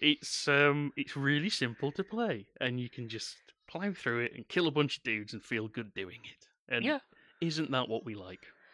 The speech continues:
Speaker 2: That, that basically is what I tabletop game for, the visceral
Speaker 1: <laughs>
Speaker 2: pleasure of slicing up dudes.
Speaker 1: Of murder.
Speaker 2: Yes.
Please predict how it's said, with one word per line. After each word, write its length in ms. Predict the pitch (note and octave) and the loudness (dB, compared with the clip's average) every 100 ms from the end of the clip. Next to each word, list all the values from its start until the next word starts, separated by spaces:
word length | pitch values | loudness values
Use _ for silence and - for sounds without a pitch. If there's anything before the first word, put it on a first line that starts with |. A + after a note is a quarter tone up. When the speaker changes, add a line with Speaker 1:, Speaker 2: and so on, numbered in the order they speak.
| - | -12
Speaker 2:
That, 140 | G#3 F#3 _ | -10 -10 _
that 180 | G3 F3 - - | 2 2 0 4
basically 500 | D#3+ D#3+ - D#3+ E3 | 6 6 0 2 4
is 160 | D#3+ | 4
what 280 | C#3+ D3+ C#3 | 4 4 4
I 100 | D3+ | 2
tabletop 560 | - D3+ D3+ - D#3+ D3+ | 4 2 2 2 2 4
game 200 | E3 D#3+ | 2 2
for, 320 | E3 F3 C3 | -2 0 -2
the 160 | A#2 C#3 - _ - | -4 -6 -6 _ -10
visceral 520 | C3+ F3 - D#3+ D#3+ | -4 -2 2 4 4
Speaker 1:
<laughs> 60 | - | 8
Speaker 2:
pleasure 500 | F#3+ F#3 D3 C#3+ C3 | 12 12 10 0 0
of 200 | B2+ - E3 | -6 -6 -2
slicing 480 | E3+ D#3+ C3+ E3 | 6 8 8 4
up 100 | D3 D3 | 0 0
dudes. 480 | E3+ D#3+ C3+ - - - | 2 2 0 -10 -4 2
Speaker 1:
Of 160 | C#3 | 2
murder. 400 | D3+ D#3 B2+ A#2 - _ _ - - E3 | 6 6 6 2 -2 _ _ -8 -6 2
Speaker 2:
Yes. 420 | D#3 B2+ - - | 2 2 -2 -10